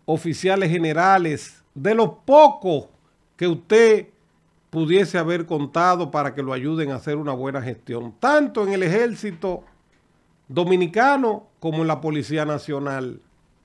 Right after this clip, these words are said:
Y se ha acuñado que no reintegramos porque está prohibido, no reintegramos por H o por Y. En un movimiento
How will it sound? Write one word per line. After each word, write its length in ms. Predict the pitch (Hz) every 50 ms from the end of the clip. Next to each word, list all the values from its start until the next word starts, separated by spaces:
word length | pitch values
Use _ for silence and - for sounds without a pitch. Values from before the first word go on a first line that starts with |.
| _ _ _ _ _ _ _ _ -
Y 160 | 151 196 202
se 180 | - - 214 240
ha 80 | 269
acuñado 1080 | 277 269 277 262 233 220 226 240 254 262 269 262 254 240 240 233 233 226 220 214 - - _ _ _ _ _ _ _ _ _ _ _ _ _ _ _ _ _ _ _ _ _ _ _ _ -
que 560 | - 185 202 208 208 208 202 - - _ _ _ _ _ _ _ _ _ _ _ _ _ _ -
no 580 | - 160 165 170 175 180 190 208 247 277 269 269
reintegramos 1120 | 277 262 254 262 240 208 226 208 202 226 247 277 302 311 302 294 262 226 208 170 - - -
porque 300 | - 190 185 160 185 180
está 300 | 165 - - 208 214 208
prohibido, 760 | 233 220 214 208 208 208 214 220 214 208 180 156 127 104 - _ _ _ _ _ _ _ _ _ _ _ _ _ _ _ _ _ _
no 420 | - 160 170 185 214 247 285 294 269
reintegramos 1160 | 269 269 269 269 262 214 226 233 220 214 233 240 269 294 294 294 294 285 285 247 226 - -
por 260 | _ - 180 175 165 185
H 580 | 214 233 247 220 - - - 208 196 190 - -
o 120 | 156 151
por 140 | 156 165 160
Y. 460 | 156 147 156 185 190 175 147 - - _ _ _ _ _ _ _ _ _ _ _ _ _ _ _ _ _ _ _ _ _ _ _ _ _ _ _ _ _ _ _ _ _ _ -
En 220 | 113 151 170 180 196
un 160 | 233 262 277
movimiento 1160 | 277 269 254 240 226 214 214 220 233 240 247 247 240 233 214 185 165 127 - - 110 110